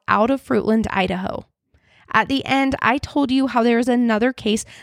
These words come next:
that is happening in parallel with Michael's case. Just about one month before Michael went missing,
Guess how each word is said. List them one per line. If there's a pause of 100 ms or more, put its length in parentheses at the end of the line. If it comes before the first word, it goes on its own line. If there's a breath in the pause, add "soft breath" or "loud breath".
that
is
happening
in
parallel
with
Michael's
case. (420 soft breath)
Just
about
one
month
before
Michael
went
missing,